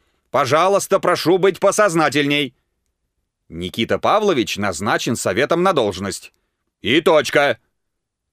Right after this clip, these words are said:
Это раньше здравия желали только их благородию, а теперь всему народу здравия будет. Должность серьёзная. Тем более от тифа сейчас нам большая угроза. Иша!"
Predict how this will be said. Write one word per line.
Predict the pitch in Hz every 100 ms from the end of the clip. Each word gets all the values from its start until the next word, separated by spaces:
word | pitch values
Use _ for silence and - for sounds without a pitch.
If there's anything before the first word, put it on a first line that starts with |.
| _
Это | - 113 185
раньше | 277 226 - 147
здравия | 101 151 123 117
желали | 120 156 180
только | 117 143 -
их | 139 110
благородию, | 104 123 139 104 90 78 - _ -
а | 85
теперь | - 120 131 117 117
всему | - 151 151
народу | 165 240 190 170 202
здравия | 185 190 123 107 92
будет. | 90 71 - _ _ _ -
Должность | 123 123 117 165 -
серьёзная. | 220 233 156 104 113 110 92 _ _ _ _ _ _
Тем | - 139
более | 160 165 151 - -
от | - 113
тифа | - 190 262 330
сейчас | 156 135 98 104
нам | 98
большая | 87 82 - 147 170
угроза. | 147 123 107 90 87 76 _ _ _
Иша!" | 85 120 135 - 131 117 107